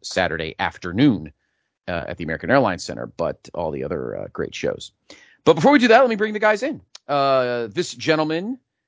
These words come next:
uh, is, of course, the purveyor of the Kings of Sport Patreon. And, uh, definitely, I mean, maybe he was a tight end, but I'm thinking some hulking Haas wore ninety-three for his high school team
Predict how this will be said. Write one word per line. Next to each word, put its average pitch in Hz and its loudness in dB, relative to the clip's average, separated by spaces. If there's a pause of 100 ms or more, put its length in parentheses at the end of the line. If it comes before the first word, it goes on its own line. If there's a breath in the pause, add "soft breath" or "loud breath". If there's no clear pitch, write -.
(240)
uh, 95 -4
is, 113 -10
of 113 -14
course, 117 -6
the 110 -12
purveyor 95 -8 (180)
of 82 -12
the - -18
Kings 76 -14
of 69 -20
Sport - -14
Patreon. 92 -12 (720)
And, 120 2 (240)
uh, 117 4
definitely, 123 2
I 123 -2
mean, 117 -6 (360)
maybe 226 2
he 214 -2
was 185 -2
a 156 -8
tight 160 2
end, 160 0
but 131 -2
I'm 175 2
thinking 127 -4 (560)
some 135 0 (380)
hulking 165 -2
Haas 156 4
wore 120 -6
ninety-three 120 -8
for 110 -12
his 104 -10
high 110 -6
school 104 -12
team 98 -10